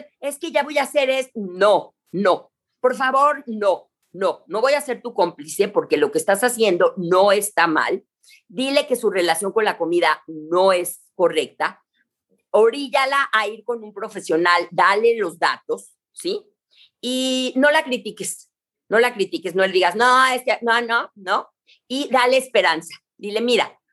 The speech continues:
lo que tú tienes probablemente se puede curar con una buena asesoría, con un buen tratamiento, pero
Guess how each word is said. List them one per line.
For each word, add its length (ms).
lo 180
que 100
tú 240
tienes 480
probablemente 920
se 140
puede 340
curar 520
con 220
una 200
buena 240
asesoría, 840
con 160
un 80
buen 200
tratamiento, 960
pero 640